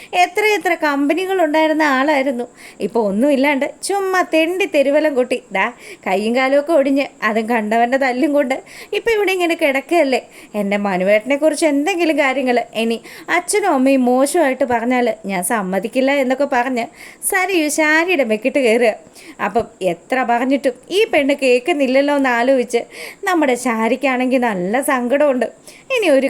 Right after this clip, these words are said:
കാര്യമില്ല, തൻ്റെ മകള് തൻ്റെ കൈവിട്ട് പോയി അങ്ങനെ വിചാരിച്ച് ശാരി അവിടുന്ന് പോകുമ്പം നമ്മളെ കാണിക്കുന്നത് നമ്മുടെ ഗംഗാപ്രസാദിനെയാണ്. മനോഹർ പറഞ്ഞതനുസരിച്ച് എന്തായാലും കല്യാണിയെ ഒന്ന് നേരി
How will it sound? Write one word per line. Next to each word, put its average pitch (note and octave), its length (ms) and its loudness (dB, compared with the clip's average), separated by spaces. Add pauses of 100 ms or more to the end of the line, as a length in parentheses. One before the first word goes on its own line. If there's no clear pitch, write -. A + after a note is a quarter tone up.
കാര്യമില്ല, A#3+ 520 0 (180)
തൻ്റെ D4+ 240 -2 (100)
മകള് C4+ 320 0
തൻ്റെ B3+ 220 0
കൈവിട്ട് B3+ 420 0 (100)
പോയി A3 220 2 (420)
അങ്ങനെ G4+ 360 0
വിചാരിച്ച് A#3+ 480 0 (180)
ശാരി F#3+ 380 -2
അവിടുന്ന് A#3+ 360 0
പോകുമ്പം C4 480 0 (440)
നമ്മളെ D#4 320 0 (100)
കാണിക്കുന്നത് A#3+ 580 0 (240)
നമ്മുടെ A3 360 0
ഗംഗാപ്രസാദിനെയാണ്. A#3+ 1040 0 (1300)
മനോഹർ G4 440 2 (120)
പറഞ്ഞതനുസരിച്ച് B3+ 880 0 (440)
എന്തായാലും A#3+ 420 2 (180)
കല്യാണിയെ A3+ 540 0
ഒന്ന് D4 200 4
നേരി C4+ 260 2